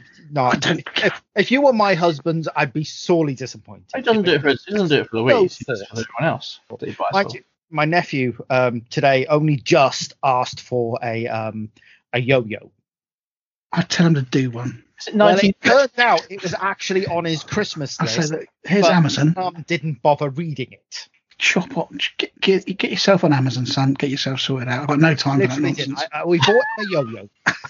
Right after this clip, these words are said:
Speaker 1: And I got on the rule. I wanted to get him a nice flashy one with lights, but no, no, we had to get him one with a butterfly on it.
Speaker 2: I mean, seriously.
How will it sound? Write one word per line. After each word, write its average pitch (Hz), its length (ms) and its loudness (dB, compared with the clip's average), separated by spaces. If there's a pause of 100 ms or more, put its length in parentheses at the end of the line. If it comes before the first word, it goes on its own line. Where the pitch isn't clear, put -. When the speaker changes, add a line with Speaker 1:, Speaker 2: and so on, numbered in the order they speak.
Speaker 1:
And 165 220 0
I 220 120 4
got 269 160 2
on 262 60 6
the 220 100 -2
rule. 233 220 -2
I 180 80 0
wanted 254 200 2
to - 40 -4
get 160 80 -2
him 135 80 -6
a 135 60 -4
nice 226 180 -2
flashy 196 340 -8
one 123 200 -6
with 101 100 -12
lights, 135 320 -6
but - 220 -20
no, 170 260 -2
no, 139 160 0
we 113 140 -4
had 151 160 -6
to - 80 -12
get 127 160 -4
him 120 60 -6
one 117 200 -2
with 107 120 -10
a 98 60 -12
butterfly 110 560 -4
on 101 120 -14
it. 101 80 -20 (1300)
Speaker 2:
I 226 120 6
mean, 240 280 6
seriously. - 680 -2